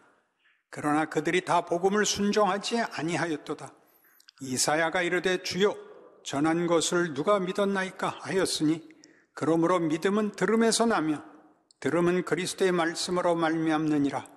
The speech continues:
그러나 내가 말하노니, 그들이 듣지 아니하였느냐? 그렇지 아니하니, 그 소리가 온 땅에 퍼졌고, 그 말씀이 땅 끝까지 이르렀도다 하였느니라. 그러나 내가 말하노니, 이스라엘이 알지 못하였느냐?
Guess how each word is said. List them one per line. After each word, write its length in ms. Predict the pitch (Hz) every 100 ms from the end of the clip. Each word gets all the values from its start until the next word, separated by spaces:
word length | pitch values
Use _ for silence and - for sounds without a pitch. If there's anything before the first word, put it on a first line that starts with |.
| _ _ _ - -
그러나 360 | - 123 131 151
내가 240 | 147 151
말하노니, 640 | 160 156 165 175 185 208 208 -
그들이 360 | - 160 214 233
듣지 320 | 214 208 262
아니하였느냐? 760 | 226 196 190 196 185 170 151 135 - - _ _ _ -
그렇지 440 | - 127 - 151
아니하니, 600 | 127 131 131 127 147 175 - - - _
그 120 | -
소리가 340 | 131 170 185 202
온 180 | 208 214
땅에 240 | 220 240
퍼졌고, 1000 | 233 240 254 247 - 170 - - - - -
그 120 | 139
말씀이 560 | 151 156 - 180 175
땅 180 | 185 180
끝까지 440 | - 202 208 202 208
이르렀도다 580 | 190 196 196 196 196
하였느니라. 640 | - 202 175 165 143 131 - - _ _ _ _ _
그러나 420 | - 110 135 151
내가 260 | 156 151 170
말하노니, 640 | 165 165 190 190 202 233 233 - - _ -
이스라엘이 560 | 131 131 175 175 175 180
알지 300 | 170 170 185
못하였느냐? 800 | 170 165 170 156 156 143 131